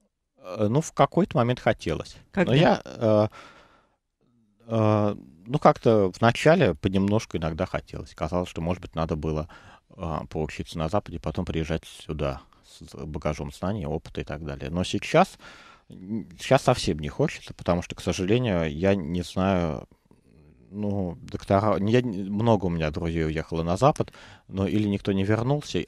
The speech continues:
Speaker 1: а те, кто вернулись, ну, мне бы не хотелось работать в тех условиях, в которых работают они.
Speaker 2: То есть
Speaker 1: Это,
Speaker 2: в
Speaker 1: как
Speaker 2: Москве?
Speaker 1: правило, элитные клиники в Москве, соответствующие условия работы, и, ну, это совсем не
Speaker 2: А
Speaker 1: то.
Speaker 2: чем плохие? Извини, наедь-, наедьте, пожалуйста, на элитные клиники.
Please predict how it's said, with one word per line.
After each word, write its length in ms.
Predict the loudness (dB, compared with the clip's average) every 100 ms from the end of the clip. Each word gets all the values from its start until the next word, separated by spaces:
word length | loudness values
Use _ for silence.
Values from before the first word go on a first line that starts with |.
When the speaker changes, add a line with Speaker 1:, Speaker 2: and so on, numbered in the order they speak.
| -4
Speaker 1:
а 100 | -4
те, 200 | -2 -4
кто 180 | -2
вернулись, 720 | -2 0 0 0 2 0 -2 -10 -4
ну, 60 |
мне 220 | 2 4
бы 100 | 4
не 80 | 2
хотелось 420 | 0 0 2 0 0
работать 420 | -2 -2 -6 -8
в 40 |
тех 200 | -8 -8
условиях, 340 | -6 -2 -2 -2
в 20 |
которых 300 | -6 -6 -6
работают 460 | -8 -6 -6 -8 -8
они. 300 | -10 -10 -12 0
Speaker 2:
То 80 |
есть 140 | 0 2
Speaker 1:
Это, 100 | 4
Speaker 2:
в 40 |
Speaker 1:
как 80 | 4
Speaker 2:
Москве? 160 | 4 6
Speaker 1:
правило, 420 | 6 6 4 0 -4 -20 -20 -8
элитные 340 | -4 -4 -4
клиники 380 | -4 -4 -4 -8
в 40 | -4
Москве, 440 | -4 -2 -2 -2 -6 -20 _ _
соответствующие 720 | -6 -6 -4 -6 -6 -10 -6 -8
условия 340 | -6 -4 -4
работы, 560 | -2 -2 -2 -2 -4 -4 -10 -20 _ _
и, 400 | -6 -4 -4 -4 -8 -14 _
ну, 500 | -20 -14 -4 -2 -2
это 180 | -4 -2
совсем 340 | -4 -2 -4 -4
не 100 | -4
Speaker 2:
А 100 | 0
Speaker 1:
то. 80 | 0
Speaker 2:
чем 140 | 2
плохие? 500 | 2 2 0 -4 -4
Извини, 260 | -2 -4 -2
наедь-, 480 | 0 2 2 -2 -6 -20 _ -20 0
наедьте, 460 | 2 4 2 0 -10
пожалуйста, 600 | -6 -4 -2 -4 -4 -8
на 100 | -6
элитные 400 | -6 -8 -10 -12
клиники. 560 | -10 -12 -12 -14 -20